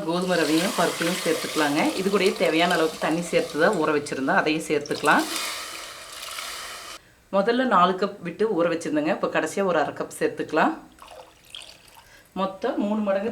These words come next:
தண்ணி விட்டுருக்குங்க. ஒன்றரை கப்புக்கு நாலரை கப் அளவுக்கு தண்ணி விட்டுருக்கோம். இப்ப நல்லா கலந்து பார்த்துட்டு லேசா தண்ணி டேஸ்ட் பார்க்கும்போது உப்பு கரிச்ச மாதிரி இருந்தா உங்களுக்கு இந்த சாதத்துக்கு வந்து உப்பு சரியா இருக்குன்னு அர்த்தங்க. குக்கர்ல நாலுல இருந்து அஞ்சு விசில் வந்து மீடியம் ஹை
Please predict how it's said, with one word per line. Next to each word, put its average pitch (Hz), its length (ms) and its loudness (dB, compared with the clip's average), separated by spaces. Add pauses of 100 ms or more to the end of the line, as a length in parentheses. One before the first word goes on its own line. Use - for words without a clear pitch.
தண்ணி 165 200 0
விட்டுருக்குங்க. 160 400 -4 (160)
ஒன்றரை 214 200 4 (100)
கப்புக்கு 190 440 0
நாலரை 170 340 4
கப் - 200 2
அளவுக்கு - 260 4 (100)
தண்ணி 160 200 4
விட்டுருக்கோம். 170 440 0 (540)
இப்ப 196 180 -4
நல்லா 247 180 6 (100)
கலந்து 202 340 6
பார்த்துட்டு 190 400 2
லேசா 190 360 2 (800)
தண்ணி 214 180 6 (100)
டேஸ்ட் 190 240 0 (100)
பார்க்கும்போது 170 460 0
உப்பு - 200 -10
கரிச்ச 175 300 0
மாதிரி 196 200 4
இருந்தா 160 240 4 (120)
உங்களுக்கு 156 360 0 (240)
இந்த 180 220 -2
சாதத்துக்கு 185 480 4
வந்து 170 220 2
உப்பு 196 280 -4
சரியா 160 320 2
இருக்குன்னு 170 320 -2
அர்த்தங்க. 143 320 -2 (960)
குக்கர்ல 254 420 2 (120)
நாலுல 190 300 4
இருந்து 202 240 2
அஞ்சு 175 200 -2 (120)
விசில் 175 360 -2
வந்து 180 180 -2 (100)
மீடியம் 190 320 -6
ஹை 160 80 0